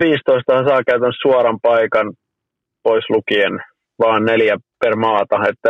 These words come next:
tässä on niinku erikoissäännöt vähän niinku aika monessa muussakin olympialajissa, ja, ja se tietenkin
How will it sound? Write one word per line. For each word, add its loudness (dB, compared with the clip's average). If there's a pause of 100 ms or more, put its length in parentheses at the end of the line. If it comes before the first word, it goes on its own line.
(120)
tässä 0
on 2
niinku 0
erikoissäännöt 0
vähän 0
niinku 0
aika 2
monessa -2
muussakin -2 (960)
olympialajissa, 0 (120)
ja, 0 (180)
ja 2 (140)
se 0
tietenkin 0